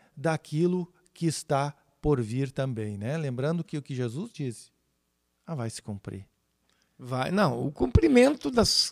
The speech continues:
Speaker 2: questões do Senhor, ninguém, ninguém tem esse poder de interromper, né?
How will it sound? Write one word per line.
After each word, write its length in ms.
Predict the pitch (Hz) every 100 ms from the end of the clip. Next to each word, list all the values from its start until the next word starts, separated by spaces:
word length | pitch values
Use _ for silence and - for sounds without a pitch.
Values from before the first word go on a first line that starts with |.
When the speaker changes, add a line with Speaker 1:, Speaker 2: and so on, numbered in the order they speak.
| -
Speaker 2:
questões 640 | 185 165 - 170 202 226
do 160 | 220 185
Senhor, 500 | - 165 143 147 196
ninguém, 680 | 226 240 185 214 247 214 - 160
ninguém 400 | 175 165 160 208
tem 160 | 208 208
esse 180 | -
poder 440 | 160 180 147 175 208
de 240 | 143 160 _ -
interromper, 920 | 156 147 160 139 165 - 147 131 _ _ _ -
né? 240 | - -